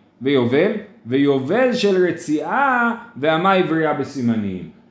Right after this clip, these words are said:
שנים יובל לגבי עבד עברי רגיל, עוד יובל לגבי עבד עברי נרצע. ש-, שוב, אנחנו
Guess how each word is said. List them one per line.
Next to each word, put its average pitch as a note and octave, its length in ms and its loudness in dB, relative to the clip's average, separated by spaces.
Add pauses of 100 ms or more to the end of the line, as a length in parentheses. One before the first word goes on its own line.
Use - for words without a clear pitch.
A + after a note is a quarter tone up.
(440)
שנים F3+ 440 2
יובל E3 560 0
לגבי C#3 440 0
עבד C#3+ 220 -2
עברי B2+ 320 0
רגיל, C#3+ 580 0 (240)
עוד A3+ 240 4
יובל E3+ 300 2
לגבי C#3+ 640 0
עבד D3 220 -4
עברי C3+ 180 -4
נרצע. C3 640 -2 (260)
ש-, - 320 -18
שוב, C3+ 360 2
אנחנו E3+ 420 -4